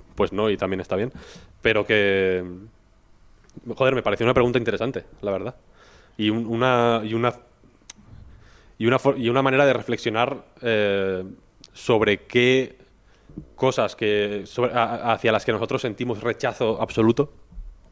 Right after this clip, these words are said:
Por ejemplo, eh, leía,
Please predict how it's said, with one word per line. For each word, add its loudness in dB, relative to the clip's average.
Por 2
ejemplo, -4
eh, 2
leía, 4